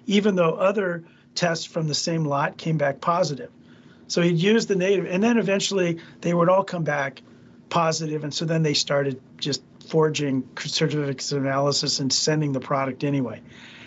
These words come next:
And, you know, it, it really became a situation where the positive tests, instead of dealing with why they were positive, the positive tests became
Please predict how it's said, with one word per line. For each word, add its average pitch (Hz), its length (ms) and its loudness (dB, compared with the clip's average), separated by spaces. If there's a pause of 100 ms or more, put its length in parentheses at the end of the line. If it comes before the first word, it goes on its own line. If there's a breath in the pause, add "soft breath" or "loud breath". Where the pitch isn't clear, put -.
(220 loud breath)
And, 170 380 2 (400)
you 190 80 4
know, 180 180 4
it, 165 320 -2
it 170 240 -2
really 196 300 4
became 185 480 -4
a 156 40 -2
situation 165 760 0
where 143 340 2 (520 loud breath)
the 156 100 0 (480)
positive 170 580 0
tests, - 720 -4
instead 190 340 -2
of 147 220 -2
dealing 190 480 2
with 147 180 0
why 143 400 0
they 165 140 0
were 147 140 0
positive, 185 760 -2 (440 loud breath)
the 135 80 -4
positive 180 600 0
tests - 640 -2
became 151 760 -2